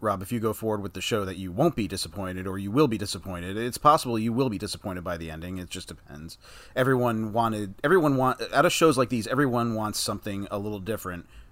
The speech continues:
with the finale, you know? Um, so it's possible, but, um, yeah, I agree, Jordan. I, I wasn't disappointed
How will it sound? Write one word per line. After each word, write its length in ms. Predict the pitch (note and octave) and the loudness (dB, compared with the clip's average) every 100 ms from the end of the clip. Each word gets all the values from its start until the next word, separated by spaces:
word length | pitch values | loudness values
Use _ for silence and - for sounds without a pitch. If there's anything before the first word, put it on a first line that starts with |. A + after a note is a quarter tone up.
| - | -6
with 180 | G2+ - | -6 -6
the 60 | |
finale, 540 | - G2 F#2 D#2+ C2+ - | -8 -6 -6 -6 -10 -10
you 120 | F#2+ | -8
know? 180 | E2+ D#2 - - - - - | -6 -8 -10 -20 -20 -20 -8
Um, 600 | F#2 F2 E2+ E2+ E2 E2 - - - | -4 -2 -2 -4 -8 -12 -16 -20 -18
so 220 | - A2+ | -2 2
it's 140 | C3+ - | 2 0
possible, 580 | D3 E3 - G#2+ F2+ E2+ | 4 6 6 -2 -4 -6
but, 300 | G2 F2+ - - - - | -6 -8 -10 -20 -18 -4
um, 300 | F#2+ F#2 F2+ | -2 -2 -4
yeah, 140 | G#2 | 0
I 80 | A2+ | 2
agree, 220 | B2+ A2+ G2 | 2 0 -2
Jordan. 260 | A2+ G#2+ | -2 0
I, 140 | B2+ C3+ | 2 4
I 140 | C#3 | 4
wasn't 380 | D3+ C3 A#2 G#2 | 6 2 0 -4
disappointed 640 | G#2 G#2 - F#2+ F2 E2 | -6 -8 -8 -6 -6 -8